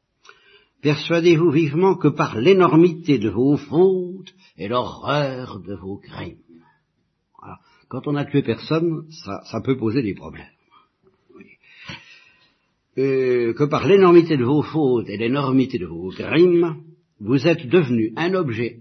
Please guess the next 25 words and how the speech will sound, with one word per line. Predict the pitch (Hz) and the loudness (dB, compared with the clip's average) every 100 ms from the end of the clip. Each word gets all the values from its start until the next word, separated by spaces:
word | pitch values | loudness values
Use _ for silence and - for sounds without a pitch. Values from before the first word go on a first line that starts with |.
| - | -8
insupportable | 254 233 185 175 262 - 220 196 175 - | -8 -8 -10 -8 -10 -8 -8 -8 -10 -10
à | |
tout | 131 320 277 | -8 0 0
le | 139 | 0
monde. | - - _ _ _ _ _ _ - | -6 -14 _ _ _ _ _ _ -8
Ah | 202 | -6
ben, | 175 | -6
ben, | 151 120 | -10 -14
ben, | - - | -16 -10
insupportable. | 175 117 - _ _ _ _ _ _ _ _ _ _ _ _ _ _ _ - | -10 -12 -18 _ _ _ _ _ _ _ _ _ _ _ _ _ _ _ -12
Il | 127 | 0
est | 165 160 | 0 4
constant, | 185 208 - - 196 185 185 | 6 6 4 2 4 4 2
en | 147 | 0
effet, | 151 127 143 151 | 0 0 -2 -2
que | - | -2
le | 123 135 | -2 0
péché | 139 127 - 151 135 | 0 -2 -2 -2 -2
rend | 107 147 135 | -2 0 0
l'âme | 143 151 131 120 - | -2 -2 -4 -6 -4
incomparablement | 151 214 226 185 - 180 - 147 - 151 147 147 147 131 | -2 0 -2 -4 -2 -2 -2 -6 -4 -4 -4 -4 -4 -4
plus | 143 131 | -4 -2
horrible | 131 92 156 160 143 131 | -4 -2 2 4 2 0
devant | 131 123 156 139 | -2 0 0 0
Dieu | 135 156 120 80 | 2 4 2 -2